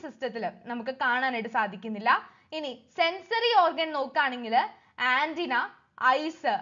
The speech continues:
ഐസ് എന്ന് പറയുന്നത് കോമ്പൗണ്ട് ആവാം, സിമ്പിൾ ആവാം, സ്റ്റാറ്റോസിസ്റ്റ് അല്ലെങ്കിൽ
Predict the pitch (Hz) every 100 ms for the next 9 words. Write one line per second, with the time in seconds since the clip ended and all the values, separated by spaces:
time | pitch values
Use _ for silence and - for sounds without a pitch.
0 | 180 _ _ - 254 262 302 311 294 302
1 | 311 285 262 285 311 285 262 277 440 -
2 | _ _ 330 330 370 403 262 214 233 -
3 | _ _ _ - 311 302 359 392 427 392
4 | 302 - 262 247 269